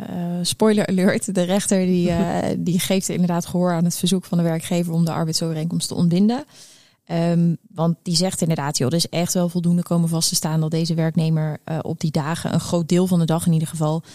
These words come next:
Speaker 1: niet op de bedrijfsvestiging aanwezig is geweest, eh, en zelfs niet of nauwelijks heeft gewerkt gedurende die periodes." Ehm, je zei net al, hè, die werknemer was het er niet helemaal mee eens, want die zei, "Ja, het is geen, eh, transparant onderzoek." Nou ja, daar wordt redelijk, eh,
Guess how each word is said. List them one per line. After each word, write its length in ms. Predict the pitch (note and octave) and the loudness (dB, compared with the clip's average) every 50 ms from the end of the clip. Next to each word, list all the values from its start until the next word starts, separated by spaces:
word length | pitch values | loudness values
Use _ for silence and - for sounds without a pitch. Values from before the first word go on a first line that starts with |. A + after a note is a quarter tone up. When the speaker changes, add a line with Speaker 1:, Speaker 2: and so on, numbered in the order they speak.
| - - - _ _ _ | -20 -20 -20 _ _ _
Speaker 1:
niet 220 | G3 G3+ A3+ - | 2 2 2 0
op 120 | - - - | -4 -6 -6
de 80 | F3 | -6
bedrijfsvestiging 760 | D#3+ D#3+ E3 E3 E3+ E3+ - - D#3+ D#3+ - - - D#3 D3+ | -4 -2 -2 -2 0 -2 -2 -2 -2 -4 -4 -2 -2 -2 0
aanwezig 340 | D3 D#3+ D#3+ F3 F#3 - - | 0 0 0 0 -2 -2 -4
is 100 | F#3+ - | -4 -4
geweest, 500 | - - E3+ E3+ F#3 G#3+ - - - - - - _ _ _ _ | -4 -2 -2 -2 -2 -2 -2 -4 -6 -10 -16 -20 _ _ _ _
eh, 120 | - E3+ E3 E3 D#3+ - | -12 -10 -8 -8 -8 -6
en 180 | - - E3 D#3+ | -2 0 0 2
zelfs 260 | E3+ E3 E3+ F3 - | 2 2 2 2 4
niet 220 | F3 E3 F3 - | 4 2 2 0
of 120 | F3 F3 - | -2 -2 0
nauwelijks 480 | E3 D3+ D#3+ D#3+ D#3+ D#3+ - - - - _ _ | 0 2 2 0 0 -2 -4 -6 -6 -8 _ _
heeft 260 | - E3+ E3+ E3 C3+ | 0 0 2 2 0
gewerkt 440 | - F3 D#3 F3 E3+ E3 E3+ - - | 0 2 2 2 2 2 0 -2 -4
gedurende 420 | - - E3 D#3+ D#3+ D#3+ D#3+ D#3 D3+ | -2 0 2 2 2 4 4 2 2
die 120 | D#3 D#3 | 0 0
periodes." 720 | - D3+ D3+ D3+ D3+ D3 C#3+ D3+ D3+ F3+ G#3+ B3+ - - - - - - - _ _ _ _ _ _ | -2 -4 -2 0 0 2 2 2 2 2 2 2 2 0 0 -6 -18 -20 -20 _ _ _ _ _ _
Ehm, 300 | - E3 D#3+ D#3+ E3 E3+ | -12 -8 -4 0 2 2
je 140 | E3+ D#3+ E3 | 4 4 4
zei 160 | E3+ F3 F3 | 4 4 2
net 160 | F3 E3 D#3+ | 2 2 2
al, 100 | D#3 - | 2 2
hè, 140 | F3+ F#3 F#3 | 2 2 2
die 100 | F3+ F3 | 2 2
werknemer 460 | D#3 D#3+ E3+ E3 E3+ E3+ F3+ F3 E3 | 2 0 0 2 2 2 4 4 2
was 140 | E3 E3 E3+ | 2 2 2
het 100 | - - | 0 2
er 60 | F#3 | 0
niet 80 | F3 F3 | 0 2
helemaal 340 | F3+ E3+ E3 E3 D#3+ E3 E3+ | 2 2 2 2 2 2 2
mee 140 | E3+ D#3+ - | 2 0 0
eens, 200 | - E3 D#3+ D#3+ | 0 -2 0 0
want 140 | E3 E3+ | 0 0
die 100 | E3+ D#3+ | 0 0
zei, 160 | D#3 E3 D#3 D3 - - | 0 0 -2 -2 -4 -6
"Ja, 60 | A#2+ | -6
het 120 | G2+ - | -4 -2
is 120 | F#3+ F#3 - | -2 -2 0
geen, 260 | - F#3 F3+ F3+ F3 | 0 2 2 4 4
eh, 60 | E3+ | 2
transparant 560 | F3 - - F3+ F3+ - - F3+ F3 E3+ E3+ | 0 0 -2 -2 -2 -2 -2 -2 -2 -2 0
onderzoek." 500 | - - A#3+ B3+ B3 G#3+ A#3 B3 B3+ - - - - - - _ _ _ _ | 2 2 4 4 4 4 2 0 0 -4 -10 -18 -20 -20 -20 _ _ _ _
Nou 120 | - - | -20 -10
ja, 60 | - | -4
daar 100 | - E3+ F3 | -2 0 2
wordt 140 | F#3 F#3+ | 2 2
redelijk, 480 | F#3 F3+ F3+ F#3 F#3 F#3+ F#3 F3+ - - | 2 0 0 2 2 2 0 -2 -4 -6
eh, 220 | - - - - | -10 -8 -6 -6